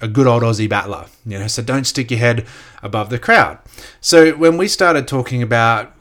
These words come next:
you know, getting into network marketing, getting into using different products to eat instead of just real food, all those sorts of things, "Hey, imagine if we could be financially free." There was a lot of negativity,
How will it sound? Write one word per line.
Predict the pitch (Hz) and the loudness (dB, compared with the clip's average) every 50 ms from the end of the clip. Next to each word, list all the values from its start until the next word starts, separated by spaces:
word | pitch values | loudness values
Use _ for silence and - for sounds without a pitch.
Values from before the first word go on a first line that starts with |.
| _ _ - | _ _ -20
you | - 120 | -14 -10
know, | 113 | -10
getting | 113 110 147 127 120 131 127 127 | -6 -6 -6 -4 -2 0 2 2
into | 127 123 127 120 - 131 123 123 120 120 120 120 113 | 2 2 0 -2 0 0 2 2 2 2 0 -4 -4
network | 113 110 110 107 110 123 123 120 - | -6 -6 -6 -2 0 -2 -2 0 0
marketing, | 120 117 117 117 117 - 117 117 117 117 117 107 | 0 0 0 0 -2 -4 -6 -4 -4 -4 -4 -4
getting | 113 110 110 120 123 | -4 -4 -4 -2 -2
into | 123 127 123 - - 127 123 123 120 117 - - - - - - - - - - - 117 | -2 -2 -2 -2 0 2 2 4 2 0 -4 -10 -20 -20 -20 -20 -20 -20 -20 -20 -18 -14
using | 110 113 113 110 127 135 127 135 139 135 | -12 -8 -2 0 0 0 0 0 0 0
different | 127 123 - 127 120 - | 0 -2 -2 -4 -4 0
products | - 131 120 120 120 - - | 0 2 4 2 2 0 -4
to | - - 120 - - | -8 -8 -8 -6 -4
eat | 113 110 117 113 - | -4 -4 -2 -4 -4
instead | - 110 107 - - 117 110 | -6 -6 -6 -4 -4 -4 -4
of | 110 104 101 | -4 -6 -8
just | - 117 110 - - - - - - _ _ _ | -10 -10 -10 -10 -12 -14 -20 -20 -20 _ _ _
real | - 113 120 123 120 117 | 0 2 2 2 2 0
food, | - - 127 120 113 117 113 113 | -2 -4 -2 -2 0 -2 -4 -4
all | 110 117 113 | -6 -6 -4
those | 117 117 113 | -4 -4 -4
sorts | - 123 117 110 | -4 -6 -6 -6
of | 117 110 | -6 -6
things, | 123 113 113 113 117 107 - - - - - _ _ | -4 -4 -2 -2 -4 -6 -8 -10 -16 -20 -20 _ _
"Hey, | - 139 135 131 117 107 | -2 0 0 0 0 -2
imagine | - 107 110 110 117 117 117 120 123 117 123 120 | -6 -6 -4 -2 0 0 0 0 0 0 -2 -2
if | 120 117 113 | -2 -2 -4
we | - 120 113 | -4 -6 -4
could | 110 - 117 | -4 -6 -6
be | 107 117 113 | -4 -4 -4
financially | 107 - 123 113 110 113 113 113 110 - 113 107 | -4 -2 -4 -4 -2 -2 -4 -4 -6 -6 -6 -6
free." | 104 - - - 143 139 117 104 | -8 -8 -10 -10 -8 -8 -8 -8
There | 110 143 180 196 | -8 -8 -4 0
was | 196 170 135 | 0 0 2
a | 135 127 | 2 0
lot | 123 120 120 120 120 117 | 2 2 2 0 0 0
of | 117 113 | 0 -2
negativity, | 110 110 107 104 110 104 - - - 113 101 107 107 110 104 101 95 92 | -2 -4 -4 -4 -6 -8 -10 -6 -8 -6 -6 -4 -6 -6 -6 -6 -8 -12